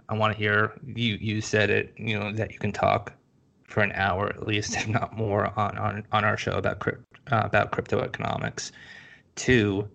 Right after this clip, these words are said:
you also seem like you have a ton of information and insight into the staking and generalized mining area, which we know obviously already.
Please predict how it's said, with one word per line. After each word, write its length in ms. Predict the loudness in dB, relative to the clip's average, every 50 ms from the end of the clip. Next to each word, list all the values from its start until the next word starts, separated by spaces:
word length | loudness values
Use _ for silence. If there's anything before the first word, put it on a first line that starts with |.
| -18 -14 -8
you 220 | -4 -2 0 2
also 280 | 4 2 2 2 0 0
seem 300 | 0 -2 -2 -2 -2 -2
like 180 | -2 -2 -2 -4
you 80 | -2 0
have 280 | 2 2 2 0 0 -2
a 80 | -4 -4
ton 380 | -6 -4 0 2 2 2 2
of 120 | 2 0 0
information 540 | -2 -4 -4 -4 -4 -2 -4 -4 -4 -4
and 120 | -4 -2 -2
insight 380 | -4 -2 0 2 2 2 2
into 460 | 0 -2 -2 -4 -4 -6 -6 -4 -4 -2
the 100 | -2 -2
staking 580 | -2 0 0 -2 0 0 -2 -4 -4 -6 -8 -12 -20 -20 -20 -20 -20 -20 -16 -8
and 180 | -4 -4 -2 0
generalized 460 | 2 2 2 2 2 2 0 0 0
mining 240 | -2 -2 -2 -2 -2
area, 180 | -2 -2 -2 -2
which 200 | -2 -2 -4 -4
we 80 | -6
know 200 | -4 -2 -2 0
obviously 420 | 0 0 0 0 -2 -2 -2 -2 0
already. 320 | 0 0 0 0 -2 -4